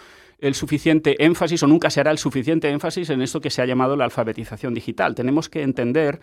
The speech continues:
y esto, mm, debería estar de alguna forma en el sistema educativo,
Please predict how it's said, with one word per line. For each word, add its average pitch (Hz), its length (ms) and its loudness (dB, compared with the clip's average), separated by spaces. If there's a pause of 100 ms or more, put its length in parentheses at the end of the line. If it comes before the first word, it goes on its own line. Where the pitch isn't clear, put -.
(240)
y - 60 -14
esto, 127 320 -2
mm, - 300 -10
debería 131 440 2
estar 127 300 2
de 127 60 0
alguna 127 240 0
forma 127 320 0
en 120 80 0
el 117 100 -4
sistema 120 480 -2 (500)
educativo, 131 720 0